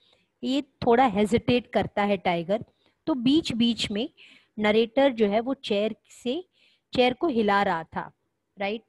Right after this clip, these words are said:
ताकि वो noise आवे chair की, chair की वो rattling sound जो है, वो निकले, तो वो tiger थोड़ा hesitate हो जाए। लेकिन वो बार-बार जब वो कर रहा था, तो टाइगर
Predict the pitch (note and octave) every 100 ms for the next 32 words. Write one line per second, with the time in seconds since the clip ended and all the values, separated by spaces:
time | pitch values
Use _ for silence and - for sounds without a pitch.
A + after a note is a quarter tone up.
0 | - G3 - B3+ A#3 B3 G3+ F#3+ A3 C4+
1 | B3 G3 F3 G3+ - G3 F#3 F3+ - A#3+
2 | - G3+ G3 F#3+ A3 G#3 F#3 F3+ - A#3
3 | B3+ - G3+ F#3 A#3+ A#3+ A3+ F3+ F#3 G3
4 | F3+ E3+ F#3+ A#3+ _ _ _ _ _ _
5 | _ C4+ C4+ - A3+ G3+ G3+ A#3+ B3 B3
6 | G3 G3+ F#3 G#3 G#3+ G3+ - F3 E3 D#3+
7 | D#3 _ _ _ _ _ _ _ _ _
8 | _ _ _ _ _ - G#3+ A#3+ - D4+
9 | D4+ B3 G3 G3 A3+ A3 G#3+ A3 G#3 G#3
10 | A3 - G3+ F#3+ F#3+ F3+ F#3+ G3 - A#3
11 | _ G#3 F#3 F#3+ A3+ B3+